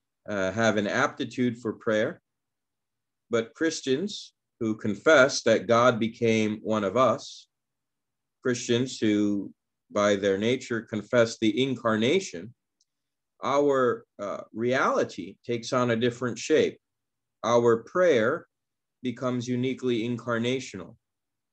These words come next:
So this week, or in this chapter, uh, the authors give some consideration to the role of feelings and passions. Typically speaking, many of us,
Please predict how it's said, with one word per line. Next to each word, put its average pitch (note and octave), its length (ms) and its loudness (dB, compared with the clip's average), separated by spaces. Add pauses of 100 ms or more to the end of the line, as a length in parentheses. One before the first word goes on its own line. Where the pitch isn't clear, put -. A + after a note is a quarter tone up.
(840)
So C3 260 2
this D#3 360 2
week, A2+ 300 -2 (160)
or A2 180 -2
in G#2+ 80 -2
this D#3+ 200 -4
chapter, A2+ 560 -4 (420)
uh, A2 160 -4
the A#2+ 140 -2
authors D3+ 500 0
give B2+ 220 -2
some A#2+ 400 -4 (120)
consideration A#2+ 1040 -4 (220)
to B2+ 140 -4
the A2+ 100 -2
role A#2+ 340 4
of G#2+ 160 2
feelings G2+ 720 -4 (140)
and G2 160 -8
passions. B2 760 -4 (800)
Typically C3+ 420 6
speaking, A#2 560 2
many A2+ 220 4
of G#2+ 120 4
us, A2 460 0